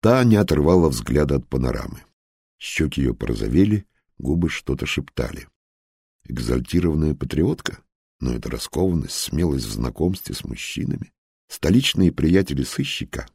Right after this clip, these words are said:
любили чесать языки о темпераменте Полек, их изящной легкомысленности. В глубине души Алексей мечтал стать героем любовного приключения и проверить эти слухи. Но как?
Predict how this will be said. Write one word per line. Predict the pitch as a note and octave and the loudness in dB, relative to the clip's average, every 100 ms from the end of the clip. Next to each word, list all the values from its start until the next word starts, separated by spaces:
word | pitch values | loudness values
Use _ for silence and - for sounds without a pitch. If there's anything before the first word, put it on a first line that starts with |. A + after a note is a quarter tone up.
| _ _ | _ _
любили | D#2 B2+ B2+ A#2 C#2+ | 4 6 8 6 6
чесать | - - D2+ C2+ | 2 0 0 0
языки | B1+ A#1 B1 A2+ - | -2 -2 0 0 -2
о | - | -4
темпераменте | - B1+ B1 C2+ C2+ C2 - - | -4 -4 0 0 0 -2 -6 -14
Полек, | - A#1+ - - - _ _ - | -2 -2 -2 -10 -20 _ _ 2
их | F2+ - - | 4 2 -4
изящной | C#2 B1+ D#2 - C#2+ C2+ | -2 0 0 0 -2 -2
легкомысленности. | C#2+ C#2 - C#2 B1+ - - - - - - _ _ _ _ _ - | -2 -4 -4 -2 -2 -4 -14 -16 -16 -20 -20 _ _ _ _ _ -8
В | B1+ | 0
глубине | D2+ E2+ A#2 | 2 6 6
души | A2 F2+ A#2+ | 4 4 6
Алексей | A2 D#2+ - G2 | 6 4 2 2
мечтал | F2 - G2+ | 2 2 0
стать | F#2+ F#2 F2+ | 0 0 0
героем | C2+ D2 G#2+ G2+ C2 | 2 2 6 6 4
любовного | B1 A#1 C2 A#1+ A#1 A#1 | 2 0 0 0 -2 -2
приключения | - - A#1 - F2+ A2 A2+ A2+ _ _ | -6 -10 -10 -4 -2 2 0 -2 _ _
и | - | -6
проверить | - D3+ C3 C#2+ A1+ G#1+ - | -2 0 2 2 0 -2 -6
эти | C2 | -8
слухи. | - - - - | -8 -12 -12 -10
Но | A1 | -10
как? | - - - - | -6 -8 -8 -20